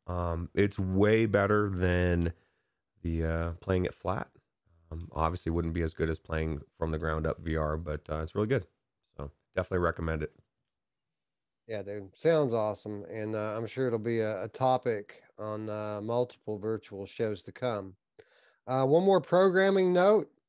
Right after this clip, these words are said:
Speaker 2: uh, before we get into the show here. I just wanted to make a quick mention, unless something, uh, drastic happens and something changes, uh, I do expect that I will be a guest on the V R three six five show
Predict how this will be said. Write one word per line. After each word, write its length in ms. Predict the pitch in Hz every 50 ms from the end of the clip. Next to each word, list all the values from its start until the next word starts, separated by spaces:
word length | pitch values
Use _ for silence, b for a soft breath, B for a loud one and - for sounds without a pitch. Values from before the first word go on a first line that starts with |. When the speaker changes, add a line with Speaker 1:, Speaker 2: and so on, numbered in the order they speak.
| _ _ _ _ _ _ -
Speaker 2:
uh, 180 | 120 127 131
before 360 | 123 127 123 - - 151 147
we 120 | 143 151 147
get 160 | 143 156 147
into 240 | 160 160 156 151 147
the 120 | 131 127
show 320 | 120 - - 156 160 165 156
here. 300 | 147 143 147 156 160 120
I 180 | 131 135 135 131
just 200 | 127 127 - -
wanted 160 | 151 151 143
to 60 | 139
make 180 | 139 143 147 123
a 60 | 131
quick 260 | - - 175 170 -
mention, 440 | 143 147 156 170 165 - 151 139 131 B B B B B B
unless 800 | 139 151 160 160 151 143 151 170 202 233 247 240 - - - - - -
something, 800 | - - - 185 190 190 185 185 180 175 175 170 165 156 147 - -
uh, 240 | 139 143 143 143
drastic 540 | 135 123 143 143 147 147 147 - - 139 -
happens 380 | 127 117 113 113 113 113 107 104
and 80 | 107
something 360 | 101 - 127 120 - - 113 101
changes, 600 | - 131 139 139 139 120 110 110 107 98 - - b b b b b b b b - -
uh, 300 | 120 120 120 120 120 -
I 120 | - 139
do 300 | 131 113 165 185 214 220
expect 520 | 202 175 - - - - - 165 160 151 -
that 200 | 139 143 139 135
I 120 | 135 139 143
will 140 | 151 147 143
be 200 | 131 143 143 139
a 100 | 131 123
guest 600 | 113 107 139 147 147 139 131 123 117 - - - -
on 280 | - 131 127 127 127 127
the 140 | 127 127
V 180 | 127 127 139 139
R 160 | 135 135 131
three 220 | - - 139 139 127
six 240 | - - 117 -
five 300 | - - 127 127 131 123
show 400 | 113 - - 123 120 120 117 110